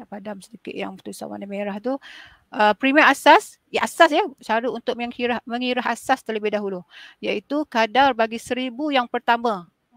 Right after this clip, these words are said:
Ah, ini mana nak lihat kadar seribu yang pertama ni? Pada jadual. Okey, jadual yang diberi ni adalah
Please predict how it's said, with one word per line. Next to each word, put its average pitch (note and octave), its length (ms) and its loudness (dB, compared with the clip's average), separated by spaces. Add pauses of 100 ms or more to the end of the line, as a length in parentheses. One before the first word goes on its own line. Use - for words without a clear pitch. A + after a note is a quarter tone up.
(140)
Ah, G3 160 -16
ini B3 240 -6
mana C#4 240 0
nak C#4 160 0
lihat C#4 240 0
kadar C4 240 -2
seribu C4 240 -8
yang C4 80 -6
pertama C4+ 320 0
ni? C#4+ 160 -4 (320)
Pada G#3+ 320 0
jadual. G3 640 -2
Okey, G3+ 240 -6
jadual A#3 400 0
yang C#4 160 -4
diberi A#3+ 320 -4
ni A3+ 160 -8
adalah A3 400 -2